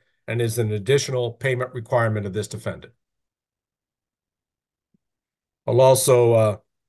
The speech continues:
perhaps assist the clerk's office in prioritizing payments. After the restitution to the victim, the domestic violence fee would be the next cost,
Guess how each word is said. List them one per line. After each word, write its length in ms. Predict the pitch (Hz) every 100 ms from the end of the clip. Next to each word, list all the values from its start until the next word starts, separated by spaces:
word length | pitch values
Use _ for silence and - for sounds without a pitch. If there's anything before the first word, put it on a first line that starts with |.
| _ _
perhaps 300 | 120 127 -
assist 320 | 127 143 127
the 60 | 117
clerk's 320 | 147 131 -
office 440 | 127 127 127 -
in 240 | 117 101 98 _ _ _
prioritizing 840 | 139 135 135 131 139 131 117 110 110
payments. 420 | 143 143 143 135 -
After 320 | 147 147 143
the 80 | 123
restitution 680 | 131 131 123 135 135 131
to 120 | 117
the 100 | 113
victim, 500 | 101 131 - 123 113 - _ _
the 80 | -
domestic 440 | 117 127 127 127 110
violence 440 | 127 127 120 110
fee 180 | - 113
would 160 | 107
be 140 | 98 113
the 120 | 101
next 520 | 107 123 120 - - - _ _ _
cost, 480 | 127 110 113 -